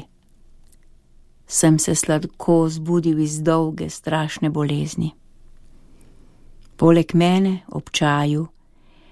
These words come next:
je sedela svetnica odrešenica. Držala me je za roko in smehljala se je, kakor se mati smehlja otroku, ki je ozdravel. Ime ji je bilo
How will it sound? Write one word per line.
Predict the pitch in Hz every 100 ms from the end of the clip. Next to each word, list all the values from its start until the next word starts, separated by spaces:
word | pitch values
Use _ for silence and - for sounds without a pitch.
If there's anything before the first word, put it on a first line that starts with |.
| _
je | - 160
sedela | - 160 170 175 170
svetnica | 165 - 156 - 180 175 170
odrešenica. | 165 160 156 - 151 156 156 - 156 - _ _ - - - _ - - - _ - - _ -
Držala | 160 147 160 156 160
me | 156 156
je | 151
za | 147 143
roko | 143 151 156 -
in | 151 151
smehljala | - 147 - 151 156 160 147
se | - 151
je, | 160 160 _ - - -
kakor | - 226 220
se | 185 190
mati | 185 190 202 196
smehlja | 170 - 156 165 170 165
otroku, | 156 156 160 156 -
ki | 147 -
je | 151
ozdravel. | 139 139 - 147 143 156 160 - - - - - - _ - - - - _ _ - - - - -
Ime | 151 160
ji | 190 202
je | 196
bilo | 170 170 170 185